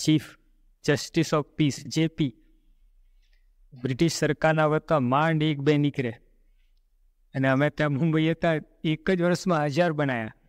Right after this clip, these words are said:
હજાર જે પી. બાજી મુરા,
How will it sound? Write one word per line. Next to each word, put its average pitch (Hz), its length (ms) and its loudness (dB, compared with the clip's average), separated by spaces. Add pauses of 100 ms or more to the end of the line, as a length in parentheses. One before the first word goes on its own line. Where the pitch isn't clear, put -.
(520)
હજાર 160 300 2
જે 147 200 -2
પી. 123 240 -4 (1400)
બાજી 147 380 4
મુરા, 139 340 2